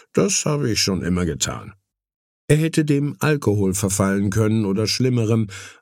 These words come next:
aber er tat es nicht. Er blieb clean. Er blieb im Spiel. Schmerz kann andererseits auch ein Indikator sein,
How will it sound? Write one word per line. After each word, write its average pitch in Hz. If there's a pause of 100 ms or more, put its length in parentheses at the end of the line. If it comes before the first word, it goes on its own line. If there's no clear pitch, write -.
(140)
aber 85
er 143
tat -
es -
nicht. - (160)
Er 165
blieb 190
clean. 143 (300)
Er 139
blieb 98
im 143
Spiel. - (1600)
Schmerz 107
kann -
andererseits 92
auch 90
ein 92
Indikator 90
sein, 92